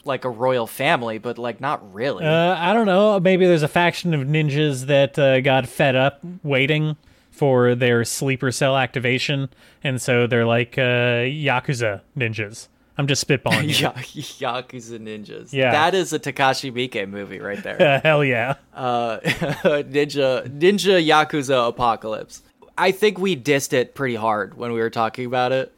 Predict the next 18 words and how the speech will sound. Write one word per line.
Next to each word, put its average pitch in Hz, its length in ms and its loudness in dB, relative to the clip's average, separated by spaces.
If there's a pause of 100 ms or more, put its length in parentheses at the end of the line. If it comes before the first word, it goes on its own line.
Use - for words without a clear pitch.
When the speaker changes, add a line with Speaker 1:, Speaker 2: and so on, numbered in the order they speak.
(120)
Speaker 1:
A-, - 40 -6
and 135 640 0
so 147 220 2
I 143 120 8
was 135 220 0
really 131 360 0
reticent 120 540 -2
to, 117 80 -8
like, 107 220 -6
jump 110 300 -6
in 107 180 -6
there. 117 340 -6 (380)
But 165 280 2 (120)
a 185 100 2
fool 226 380 0
is 208 220 2
me. 208 320 0
Speaker 2:
Oh. 170 400 4